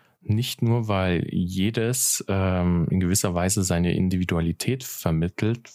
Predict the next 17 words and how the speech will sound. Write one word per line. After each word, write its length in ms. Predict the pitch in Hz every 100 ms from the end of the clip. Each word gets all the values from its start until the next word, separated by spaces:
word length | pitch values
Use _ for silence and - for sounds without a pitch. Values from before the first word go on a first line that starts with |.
| -
was 240 | 82 - 240
irgendwo 400 | 92 90 92 85
die 80 |
Marke 320 | 82 80 95 -
Porsche 400 | - 87 - 80
auch 180 | 82
prägt, 460 | - - - - - _ - - - -
Faszination 880 | - 82 - 90 82 - 87 95 113
für 540 | - - 87 82 82
das 380 | - - 80 -
perfekte 760 | - - - - 101 - -
Sportauto, 760 | - - 98 131 78 80 113 120 - - - _
sondern 720 | - 101 92 120 117 104 95
weil 240 | 90 - 110
es 160 | 107
auch 220 | 98 95
langsam 520 | 98 87 110 107 107